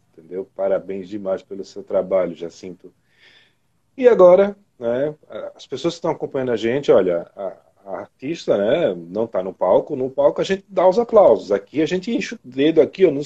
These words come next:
no coraçãozinho aqui, coraçãozinhos para Jacinto, porque ela tocou duas musiquinhas muito massa pra gente.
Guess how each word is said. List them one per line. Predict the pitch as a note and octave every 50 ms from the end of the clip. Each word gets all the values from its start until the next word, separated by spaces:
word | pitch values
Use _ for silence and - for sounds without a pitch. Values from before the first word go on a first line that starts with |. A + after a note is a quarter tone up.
| - - -
no | D3 C#3+ E3
coraçãozinho | - - E3+ E3 F3 F3 - - G3+ G3+ E3+ C#3+ C#3+ D3 D3+
aqui, | C3 - - C3 B2 G#2+
coraçãozinhos | - - A#2 C3 D3 D#3 - E3+ E3+ C#3+ C3+ C#3+ D#3+ E3+ -
para | - E3+ E3+ E3+ D#3
Jacinto, | D#3 F3+ F3+ - - F3+ F#3 F3 F3+ - D3+
porque | - - D#3 - _ -
ela | E3 E3 D#3+
tocou | - E3 D#3 - - C#3+
duas | D#3 D#3 E3 E3 D#3 D#3+
musiquinhas | D#3+ D3+ D3+ D3+ C#3 _ - D3+ D3+ C#3+ B2+ B2+
muito | C3+ C#3+ - _ _ G3+
massa | G3+ - - - _ - -
pra | - - E3+ D3+
gente. | C#3 D3 D3+ D3+ D3 - -